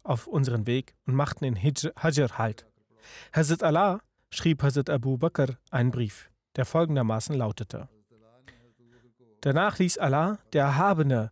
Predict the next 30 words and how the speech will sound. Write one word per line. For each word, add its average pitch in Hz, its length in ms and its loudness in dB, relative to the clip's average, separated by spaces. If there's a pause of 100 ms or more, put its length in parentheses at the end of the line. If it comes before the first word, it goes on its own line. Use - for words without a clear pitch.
(140)
für 170 140 -2
uns 151 220 2
im 135 240 -2
Tal 160 380 0
Dahna 135 640 -2 (3000)
ein 143 220 4
Wasserquell 147 500 0
emporkommen.“ 127 1040 -4 (680)
Nach 123 160 -2
diesem 156 280 0
Ereignis, 143 460 0
als 135 160 -4
Hazrat 143 260 -2
Abu 131 200 0
Bakr 139 400 -2 (1600)
diese 127 260 0
Nachricht 147 420 -2
erreichte, 147 560 -2 (240)
schrieb 156 260 -2
er 135 80 2
diesen 131 220 0
Brief, 113 340 -10 (500)
obwohl 175 300 4
es 185 100 0
dort 196 200 0
keine 214 300 2
Anzeichen 185 460 0
einer 139 160 2
Quelle 160 280 0
gab. 117 240 -2